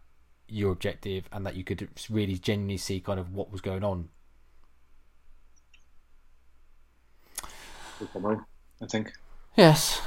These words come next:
Speaker 1: Um, so, uh, if you enjoyed the little debate, uh, well, there was a debate really, okay, I suppose, discussion around it. Um, we don't tend to go too much around kind of things that come on the industry, but they were just two things that piqued our interest a little bit, I suppose, 'cause obviously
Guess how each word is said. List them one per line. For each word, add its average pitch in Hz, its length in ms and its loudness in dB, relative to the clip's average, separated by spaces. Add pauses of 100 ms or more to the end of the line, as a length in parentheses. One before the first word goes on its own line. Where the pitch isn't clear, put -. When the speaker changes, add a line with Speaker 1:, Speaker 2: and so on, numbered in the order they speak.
Speaker 1:
Um, 165 600 10 (520)
so, 135 280 10 (180)
uh, 127 320 10 (920)
if 147 100 4
you 175 40 10
enjoyed 190 460 12 (200)
the 151 80 4
little 147 480 2 (540)
debate, 156 640 8 (200)
uh, 131 240 6
well, 135 180 -2 (180)
there 92 160 0
was 131 220 0
a - 40 -14
debate 87 220 -2
really, 135 280 0
okay, 120 160 2
I 113 40 4
suppose, 123 260 0
discussion 117 640 -2 (120)
around 117 320 4
it. 117 220 2
Um, 107 480 4 (440)
we - 60 0
don't 160 180 2
tend 117 340 2
to 95 100 0
go 98 260 2
too 101 200 0
much 95 180 -4
around 92 280 -4
kind 98 120 -4
of 85 80 -6
things 95 160 -4
that - 100 -14
come 95 80 -4
on 95 80 -2
the 92 40 -2
industry, 87 260 -2
but 110 120 -2
they 117 60 2
were 117 60 -2
just 117 160 -6
two 123 140 -2
things 113 260 -2
that - 160 -6
piqued - 200 -6
our 110 120 0
interest 107 340 -6
a 95 40 -6
little 85 120 -6
bit, 98 120 -8
I - 40 -10
suppose, 95 380 -6
'cause - 140 -8
obviously 98 460 -4